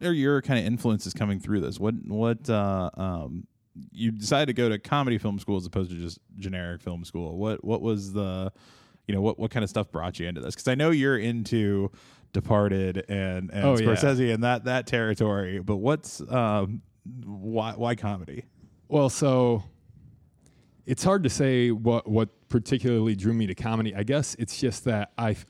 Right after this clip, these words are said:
Speaker 2: I felt that too often there are two different categories of comedy
Speaker 1: Mm-hmm.
Speaker 2: where it's like, oh, either you, either you take this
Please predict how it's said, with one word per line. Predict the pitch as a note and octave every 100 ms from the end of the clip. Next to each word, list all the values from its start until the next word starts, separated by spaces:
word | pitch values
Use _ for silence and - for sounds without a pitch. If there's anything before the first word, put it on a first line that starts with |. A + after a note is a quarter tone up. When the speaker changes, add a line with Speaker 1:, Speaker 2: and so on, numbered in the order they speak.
| _
Speaker 2:
I | A2+
felt | - D#3+ E3+ E3 - A#2 - _ _ -
that | A#2+ B2 A2+ A2 _ - _ _ _ _ _ -
too | - E3+
often | C3 C3 C#3+
there | A2+
are |
two | G2+ - A#2+
different | A#2+ A#2+ G#2 -
categories | - G2+ A2 A#2+ A#2+ B2+ A#2+
of | B2
comedy | C3 B2+ B2+ B2+ C3 B2+
Speaker 1:
Mm-hmm. | A2
Speaker 2:
where | G#2+
it's | G#2 -
like, | A2 G#2 G2+ -
oh, | A2+ G#2+ G#2+
either | - A2 A2
you, | G#2+ A2 G#2 G#2 - - _ -
either | A#2 A2
you | G#2+ G2
take | - D3 -
this | B2+ A2 - - -